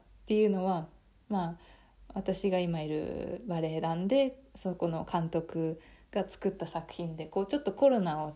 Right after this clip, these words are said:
テーマにしたような、そういう作品だったんですけども、それでこう、ちょっと、何なんだろうな。こ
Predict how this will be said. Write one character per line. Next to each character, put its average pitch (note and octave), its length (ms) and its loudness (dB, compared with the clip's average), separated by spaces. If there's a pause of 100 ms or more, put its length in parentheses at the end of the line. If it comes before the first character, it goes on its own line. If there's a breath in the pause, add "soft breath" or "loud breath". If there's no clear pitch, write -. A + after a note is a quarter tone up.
(120)
テ E3 160 6
ー D#3 40 -2
マ D#3 100 -6
に D3+ 100 -4
し - 80 -6
た F3 100 0
よ F3 200 2
う - 20 0
な、 E3 180 -6
そ F#3 160 -4
う F#3 60 -2
い F#3+ 60 -2
う - 20 -6
作 F3 260 -8
品 F#3+ 120 -2
だ F#3+ 80 2
っ F#3+ 80 -4
た E3+ 100 -2
ん D3+ 80 -6
で D3 80 -8
す - 100 -14
け E3+ 120 -6
ど F3+ 80 -6
も、 G#3 180 -2
そ A3+ 140 -4
れ A3+ 100 4
で A3+ 100 4
こ A3 220 2
う、 G#3 60 -4
ち G3+ 100 -6
ょ - 20 -2
っ G3 40 -6
と、 - 260 -8 (380 loud breath)
何 F3+ 280 0
な C4 100 4
ん F#3+ 100 2
だ D3+ 100 -2
ろ - 100 -6
う - 40 -4
な。 C#3+ 240 -8 (1500 soft breath)
こ F#3 500 2